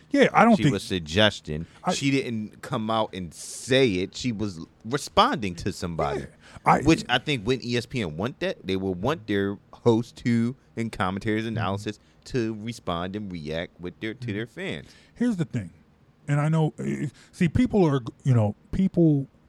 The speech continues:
Speaker 1: who don't want to engage in this conversation are going to take the angle of, you know, they told her no politics, whatever, whatever. But the bottom line, is, you know,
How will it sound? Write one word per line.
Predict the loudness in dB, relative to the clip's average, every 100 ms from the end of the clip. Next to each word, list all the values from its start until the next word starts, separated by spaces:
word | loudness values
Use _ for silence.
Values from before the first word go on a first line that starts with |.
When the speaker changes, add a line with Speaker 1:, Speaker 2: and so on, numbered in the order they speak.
| _ -6
Speaker 1:
who | -2 0 2
don't | 0 0
want | -4 -6 -4
to | -4 -4
engage | -4 -4 -2 -4 -4
in | -4 -2
this | -4 -4
conversation | -4 -4 -6 -6 -8 -8 -18 -20 _ _ _ _ _ _ _ _ 0
are | 2
going | 4 4 4
to | 0 -10
take | -8 -6 -6 -12 _ -20 -20 _
the | -2 -2
angle | -2 -2 -2 -2
of, | -2 -6 -6 -10 _ -12
you |
know, | -12 -12 -6
they | -2 -2
told | 0 2 2 0
her | -2 0 0 -2
no | -2 -2
politics, | -2 -2 -2 -4 -4 -4 -6 -6
whatever, | -2 0 0 -2 -2
whatever. | 0 0 -2 -8 _ _ _ _ _ -6 0
But | 0
the | 0
bottom | -2 -2 0 0
line, | 0 2 0
is, | 0
you | 4
know, | 4